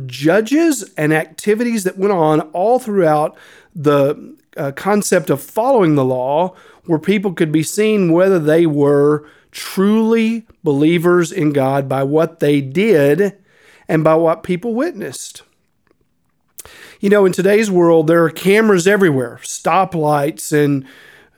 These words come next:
hallways and restaurants, where we can see evidence of someone having been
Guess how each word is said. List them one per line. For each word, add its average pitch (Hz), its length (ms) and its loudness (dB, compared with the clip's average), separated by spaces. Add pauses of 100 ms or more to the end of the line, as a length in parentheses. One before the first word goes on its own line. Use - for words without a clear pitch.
hallways 156 1080 2
and 160 300 2
restaurants, 151 1080 0 (320)
where 185 300 2
we 185 180 0
can 170 220 0
see 214 480 -4
evidence 180 640 0
of 151 240 -4
someone 190 440 -2
having 160 400 0
been 180 540 0